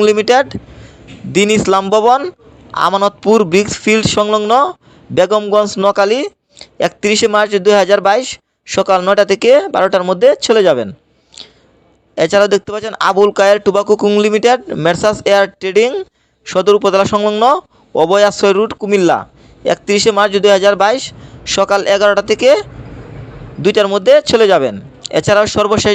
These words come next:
দেখতে পাচ্ছেন আবুল কায়ের টোবাকো কিং লিমিটেড, মেসার্স এনএ এন্টারপ্রাইজ, মা আমেনা স্বপ্ন টাওয়ার, দ্বিতীয় তলা, ফতুল্লা স্টেডিয়াম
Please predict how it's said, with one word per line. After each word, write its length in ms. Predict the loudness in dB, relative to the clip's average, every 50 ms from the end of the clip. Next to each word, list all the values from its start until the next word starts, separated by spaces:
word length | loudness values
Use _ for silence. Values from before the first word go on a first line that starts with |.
| 0
দেখতে 140 | -2 0 0 0
পাচ্ছেন 220 | 2 2 0 -2 -2 -2 -2
আবুল 200 | 0 0 0 2 2
কায়ের 220 | 4 4 4 2 2
টোবাকো 280 | -2 0 0 0 0 0 0 0
কিং 100 | 0 2 2 2
লিমিটেড, 340 | 2 2 2 2 2 0 0 -6 -14 _ -20 -20 -20 -20 -20 -20 -16 -10 -6 -2
মেসার্স 360 | -2 -2 0 0 0 -2 -2 -2 -4 -2 0
এনএ 180 | 0 2 2 0 0 -2
এন্টারপ্রাইজ, 440 | 0 0 -2 -2 0 0 0 0 0 -2 -4 -4 -2
মা 120 | 0 0 0 0 0 -2
আমেনা 260 | -2 -2 -2 0 0 0 -2 -4 -10 _ -20 -20 -20 -14 -8 -6
স্বপ্ন 200 | -6 -4 -4 -4 -2 0
টাওয়ার, 200 | 2 2 2 0 0 -2
দ্বিতীয় 220 | -2 0 0 2 2
তলা, 200 | 2 0 0 0 -2 -4 -8 _ _ _ _ _ _ -8
ফতুল্লা 460 | -2 -2 -2 -2 _ -2 0 0 0 -2 -2
স্টেডিয়াম 360 | -2 0 2 2 2 2 0